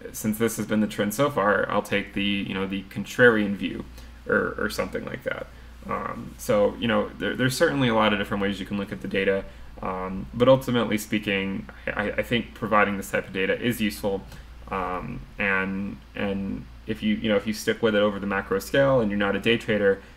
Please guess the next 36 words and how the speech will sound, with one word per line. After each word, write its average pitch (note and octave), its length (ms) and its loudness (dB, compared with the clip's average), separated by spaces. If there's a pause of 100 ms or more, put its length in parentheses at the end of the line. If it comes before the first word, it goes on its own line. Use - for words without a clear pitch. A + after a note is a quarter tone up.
(120)
then A2 100 2
I G#2+ 60 8
think G#2+ 240 0
it G#2 80 0
really G#2 240 0
could, G2 480 2
it G2+ 100 -8
could G2 200 -8
benefit - 420 -6
you. - 160 -4 (920)
So A2+ 360 6 (300)
just C3+ 160 -2
going C3+ 200 4
back A2 180 4
to - 60 -6
the A2 100 0
beginning, G#2+ 520 4
remember G#2+ 320 0
this A2+ 360 2
is A#2 100 0
our A2 120 6
regression G2 480 0
equation, G#2+ 680 2 (360)
uh, G2 140 2
looking G#2+ 380 2
at - 120 -4
undervaluation G2+ 800 0
versus G2 300 -4
overvaluation. G2+ 960 2
In G2+ 80 -4
terms A2 340 0
of, G2+ 100 -2
say, G2+ 200 0
getting G2+ 340 0
to G2 120 0
this - 200 -2